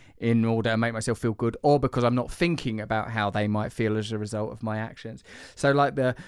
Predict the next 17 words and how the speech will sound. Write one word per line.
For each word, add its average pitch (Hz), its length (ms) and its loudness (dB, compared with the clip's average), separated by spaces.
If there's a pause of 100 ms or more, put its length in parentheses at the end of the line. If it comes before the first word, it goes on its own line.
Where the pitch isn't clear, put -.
the 135 100 0
thing 202 260 2
that 160 120 4
I've 143 180 4
been 131 200 0
taught 139 400 0
around 139 280 4
drugs 127 220 0
and 131 80 -8
alcohol 127 360 -6
has 113 140 -8
meant 135 640 2
that 120 160 0
a 117 40 0
lot 127 320 2
of 117 100 -4
those 117 340 0